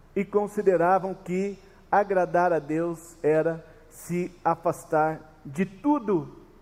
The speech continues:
o que eles consideravam impuro e especialmente de todos os que eles consideravam impuros.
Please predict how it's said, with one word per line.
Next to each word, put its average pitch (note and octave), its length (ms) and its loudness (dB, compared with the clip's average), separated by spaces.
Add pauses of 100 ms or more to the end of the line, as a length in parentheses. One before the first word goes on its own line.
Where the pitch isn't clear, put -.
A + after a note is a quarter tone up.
(180)
o F#3 100 -2
que F3+ 140 0
eles F3+ 220 0
consideravam D#3+ 840 0
impuro G3 600 -4 (340)
e G3 160 0
especialmente F#3 960 0
de F3 320 -4 (300)
todos E3+ 400 2 (640)
os E3+ 160 -6
que - 100 -2
eles E3 180 2
consideravam C#3+ 840 0 (420)
impuros. D3+ 500 -2